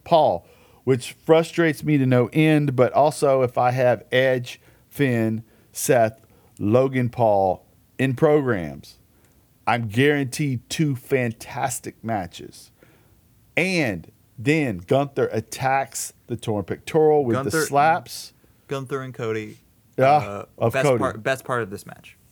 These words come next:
Speaker 1: Yeah, the
Speaker 2: By
Speaker 1: match they had post.
Speaker 2: p-, the po-, the post-Rumble match, that, that, that was great. Uh, I think, I think Cody's perform-, I think the whole thing with <clears throat> Gunther constantly just slapping Cody's chest,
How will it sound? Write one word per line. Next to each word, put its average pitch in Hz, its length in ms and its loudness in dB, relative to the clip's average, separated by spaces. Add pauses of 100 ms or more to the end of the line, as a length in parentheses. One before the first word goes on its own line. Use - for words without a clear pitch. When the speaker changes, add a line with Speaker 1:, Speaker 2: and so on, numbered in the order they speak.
(380)
Speaker 1:
Yeah, 160 300 4
the 131 60 0
Speaker 2:
By 139 40 0
Speaker 1:
match 156 280 2
they 165 160 4
had 147 180 2
post. - 460 -2 (260)
Speaker 2:
p-, 160 100 -6
the 127 280 -2
po-, 151 200 -4
the 135 120 0
post-Rumble 151 640 -2
match, 110 500 -4
that, 123 300 0
that, 117 320 0 (1040)
that 120 180 -2
was 113 100 -8
great. - 180 -16 (460)
Uh, 139 520 4
I 139 120 2
think, 151 280 -4
I 143 100 0
think 147 420 -8 (240)
Cody's 143 400 -2
perform-, 131 540 -6
I 127 120 -2
think 127 440 -12 (500)
the 139 100 -8
whole 156 140 0
thing 147 480 -6
with 123 300 -6 (300)
<clears throat> - 80 -2 (1120)
Gunther 135 380 -2
constantly 131 640 -4
just 123 300 -8
slapping 120 600 -4
Cody's 120 480 -6
chest, - 540 -8